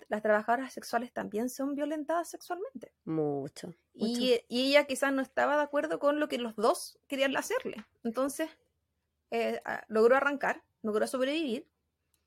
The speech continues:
Speaker 1: Pero este hecho, como mencioné anteriormente, no alertó a la posi-, a la policía y nada cambió en la vida de Fritz.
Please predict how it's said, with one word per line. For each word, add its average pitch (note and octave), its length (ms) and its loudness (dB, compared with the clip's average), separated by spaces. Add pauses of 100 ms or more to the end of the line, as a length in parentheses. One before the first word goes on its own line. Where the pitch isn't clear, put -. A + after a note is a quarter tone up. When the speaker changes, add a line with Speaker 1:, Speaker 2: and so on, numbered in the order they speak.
(380)
Speaker 1:
Pero F#4+ 140 4
este F4+ 180 2
hecho, F4 220 -2
como D4+ 180 0
mencioné C4+ 320 0
anteriormente, D4 560 0
no D#4 80 0
alertó C4 280 -2
a - 20 0
la A#3 100 0
posi-, B3 260 -10 (220)
a G#3+ 120 4
la G#3 140 2
policía D#4 560 -2
y F4 120 -8
nada G4 280 -6
cambió D#4+ 440 -6
en E4 180 -8
la F4 140 0
vida B3+ 260 -2
de C#4 120 -4
Fritz. - 440 -2